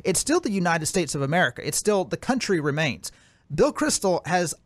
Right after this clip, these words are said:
an economic view of America. He doesn't view it as necessarily as a moral enterprise.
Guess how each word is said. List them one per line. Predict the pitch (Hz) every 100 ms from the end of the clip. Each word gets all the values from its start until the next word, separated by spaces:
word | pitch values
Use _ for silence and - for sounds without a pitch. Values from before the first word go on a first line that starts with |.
| -
an | 170
economic | 165 170 147 170 208 185 -
view | 135 135 101
of | 123
America. | 139 123 107
He | 208
doesn't | 269 240 165
view | 233
it | 202
as | 151
necessarily | 185 156 - 185 156
as | 139
a | 135
moral | 139 147 190 190 143
enterprise. | 143 127 147 127 123